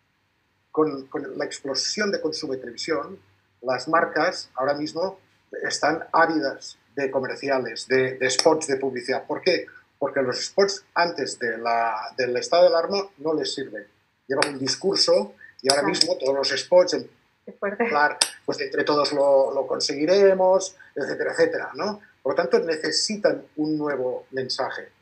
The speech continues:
Speaker 1: Como que necesitan un nuevo mensaje, las casas de, de, de las marcas, las grandes marcas, están ávidas de rodar.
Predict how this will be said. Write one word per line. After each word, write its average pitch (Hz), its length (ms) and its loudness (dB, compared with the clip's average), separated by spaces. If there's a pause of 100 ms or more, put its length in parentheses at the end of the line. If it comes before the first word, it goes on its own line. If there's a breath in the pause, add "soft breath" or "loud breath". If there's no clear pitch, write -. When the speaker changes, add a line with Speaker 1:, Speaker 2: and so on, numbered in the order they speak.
(160)
Speaker 1:
Como 131 180 -2
que 135 60 0
necesitan 185 380 2
un 185 80 -2
nuevo 185 180 4
mensaje, 196 580 -2 (240)
las 135 220 -6
casas - 360 4
de, 160 360 4
de, 139 340 -6
de 123 380 -2 (280)
las 123 240 -2
marcas, 175 420 0
las 135 120 -6
grandes 180 280 -6
marcas, 190 280 -2
están 170 180 -4 (100)
ávidas 190 640 -2
de 127 80 -4
rodar. 127 360 -6